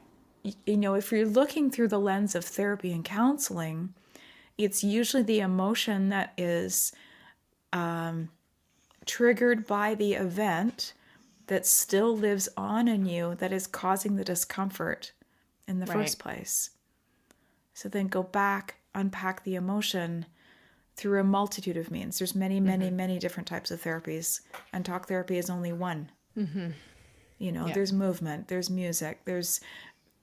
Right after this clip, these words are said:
Speaker 1: you know, you need a multitude of ways to defuse the emotion from a situation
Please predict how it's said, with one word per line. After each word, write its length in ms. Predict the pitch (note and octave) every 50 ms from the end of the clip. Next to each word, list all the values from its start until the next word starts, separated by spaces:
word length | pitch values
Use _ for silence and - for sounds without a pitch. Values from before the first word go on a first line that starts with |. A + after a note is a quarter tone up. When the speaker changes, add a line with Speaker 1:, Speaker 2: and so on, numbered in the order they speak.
| _ -
Speaker 1:
you 160 | - F#3+ F#3
know, 100 | E3+ E3+
you 220 | E3+ E3+ F#3 G3+ G3
need 340 | G3+ G3+ G#3+ A3+ A3+ A3+
a 80 | A#3 G3+
multitude 640 | F#3+ F#3+ G3+ G3+ G3+ - G#3+ G3 - - F#3 F3 E3+
of 160 | F3 F3 F3
ways 440 | F#3 F#3+ A3 B3 C#4+ E4 E4 D4+ - -
to 300 | - G3+ F#3 F#3 F#3 F#3 - - _ _ _ _ - - E3+ -
defuse 800 | - F#3 G3 G#3 G3 G3 - - G#3 A3 G#3+ F#3 D#3 E3 F3+ -
the 140 | - E3+ E3+
emotion 420 | E3+ F3 F3 F3+ F#3+ F#3 - E3+ E3
from 200 | - - E3 E3
a 40 |
situation 760 | E3+ - E3+ - - E3+ F3 F3 F3 F3 - D#3+ D#3 D3 E3